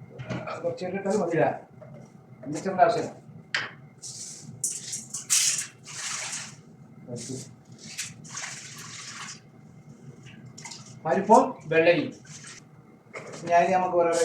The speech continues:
ഇതിടാം. എന്താ? അപ്പൊ പ്രിയമുള്ള ചങ്ങാതികളോട് വീണ്ടും പറയുന്നു, സബ്സ്ക്രൈബ്, സപ്പോർട്ട്, ലൈക്ക് ഒക്കെ ചെയ്യുക. ഇത് ഇനി അതിന് ഞാൻ ഇടാൻ പോകുന്നത് വെളുത്തുള്ളി ഒരു പൊട്ട് ഇടാറുണ്ട്. ഇതാണ് സംഭവം. പരിപ്പ് പെടുന്നില്ല. അപ്പൊ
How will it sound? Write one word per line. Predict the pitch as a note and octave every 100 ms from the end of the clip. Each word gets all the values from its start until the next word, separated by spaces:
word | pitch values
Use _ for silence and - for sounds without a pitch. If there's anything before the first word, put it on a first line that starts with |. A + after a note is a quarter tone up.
| D3+
ഇതിടാം. | D3+ C3+ - -
എന്താ? | D#3 B2+ B2+ - - - - - - - - - - - - - -
അപ്പൊ | D#3+
പ്രിയമുള്ള | E3 F#3 G3
ചങ്ങാതികളോട് | F3 F3 F3+ E3+
വീണ്ടും | E3+ F#3
പറയുന്നു, | F#3 G#3+ -
സബ്സ്ക്രൈബ്, | - E3+ F3+
സപ്പോർട്ട്, | F3 E3 D#3
ലൈക്ക് | C3+ D3+
ഒക്കെ | D3 C#3
ചെയ്യുക. | C#3 D3 C#3+
ഇത് | D#3+
ഇനി | D#3 D3+ D3
അതിന് | D3+
ഞാൻ | D3+ D3
ഇടാൻ | D#3+
പോകുന്നത് | E3 E3 F#3+ - - - - C3+
വെളുത്തുള്ളി | C#3+ D3+ F#3 G#3 G#3 - - - - - D3+
ഒരു | D3
പൊട്ട് | C#3+ C#3+
ഇടാറുണ്ട്. | B2+ B2+ A#2 G#2+ - - - - - - - - - - - C3
ഇതാണ് | D3 D#3 D3
സംഭവം. | C3 - - - - - - - - - - - -
പരിപ്പ് | D3 E3+
പെടുന്നില്ല. | E3 D3+ C3 - - - _ _ _ _ _ _ _ _
അപ്പൊ | C#3+